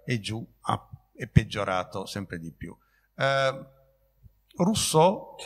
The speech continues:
dice la stessa cosa non di Dio, ma della natura. La natura è lo stato perfetto, eh, avevano t-, tante convinzioni, per esempio, eh, vedevano gli indiani buonissimi, felici, idealizzavano gli indiani, per inciso,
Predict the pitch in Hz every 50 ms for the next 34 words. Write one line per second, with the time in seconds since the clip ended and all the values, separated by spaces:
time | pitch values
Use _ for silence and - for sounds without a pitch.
0 | - 135 139 180 143 113 - - 107 98 98 - 147 131 123 117 - 185 165 -
1 | - 180 180 - - 160 151 151 160 147 151 165 143 98 - 135 123 143 156 143
2 | 117 101 82 - - - - 120 139 165 143 113 98 90 95 117 160 180 165 -
3 | - - - - - - 127 127 131 139 151 175 - - - 110 120 107 95 92
4 | 92 92 - - 151 127 90 78 78 90 117 135 151 151 - - 123 120 143 156
5 | 151 120 98 - - - 110 - - 101 - - - 170 156 - - - 110 95
6 | - - - - - 190 196 175 - - - - - - - - - 98 95 95
7 | 95 92 - - - - 95 104 120 139 135 127 117 110 - - - - 131 131
8 | 139 131 - 131 - 135 123 117 104 98 110 107 95 - - 151 160 147 123 107
9 | 95 - 101 95 95 95 101 123 156 156 - - 107 92 - - - - - -
10 | - - 98 98 98 95 92 87 90 98 95 98 117 131 120 107 101 98 92 95
11 | 107 107 101 90 85 90 95 101 104 104 101 92 87 82 92 104 101 95 98 107
12 | 101 - - - 101 95 90 - - 98 95 110 120 117 - 156 - - 131 120
13 | 131 139 131 123 131 117 107 110 160 175 170 139 120 113 110 107 101 104 110 107
14 | 104 104 113 110 104 101 92 92 - - 117 107 107 101 95 - - 127 110 92
15 | 82 92 -